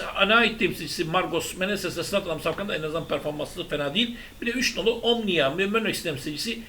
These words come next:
Luis Saez de en azından son beş yarışın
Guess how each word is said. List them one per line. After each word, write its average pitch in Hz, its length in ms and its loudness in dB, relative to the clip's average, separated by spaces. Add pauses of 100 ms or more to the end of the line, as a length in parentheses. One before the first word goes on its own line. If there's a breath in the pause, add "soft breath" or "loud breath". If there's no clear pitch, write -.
(240 loud breath)
Luis 202 240 4
Saez 185 360 4
de 220 60 6
en - 280 0
azından 165 260 -2 (220)
son 170 240 2
beş 196 200 0
yarışın 214 360 -2